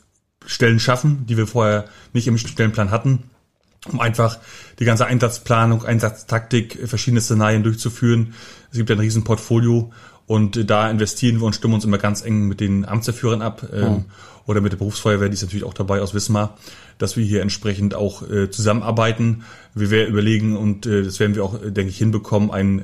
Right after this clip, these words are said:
Speaker 1: äh, hauptamtlichen Gerätewart, äh, zu, äh, beschäftigen,
Speaker 2: Ja.
Speaker 1: der dann, äh, die Feuerwehren unterstützt vor Ort, der ihnen, äh,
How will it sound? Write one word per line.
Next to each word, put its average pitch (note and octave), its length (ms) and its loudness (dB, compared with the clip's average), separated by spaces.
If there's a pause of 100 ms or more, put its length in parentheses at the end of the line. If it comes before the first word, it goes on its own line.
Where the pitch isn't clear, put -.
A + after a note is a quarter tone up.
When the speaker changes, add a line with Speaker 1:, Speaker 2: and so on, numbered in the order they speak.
Speaker 1:
äh, F#2+ 120 -6
hauptamtlichen G#2 520 -2
Gerätewart, A#2 640 0
äh, A2 260 -4
zu, A2+ 460 0
äh, G#2 220 0
beschäftigen, A2 800 -2 (280)
Speaker 2:
Ja. A2+ 160 -2
Speaker 1:
der G#2+ 160 4
dann, G#2 320 2
äh, G2+ 340 2
die G2 180 -4
Feuerwehren G#2+ 560 2
unterstützt G#2 520 -2
vor A#2+ 140 -2
Ort, B2 460 2
der G#2 340 2
ihnen, G#2 320 0
äh, G2+ 240 -6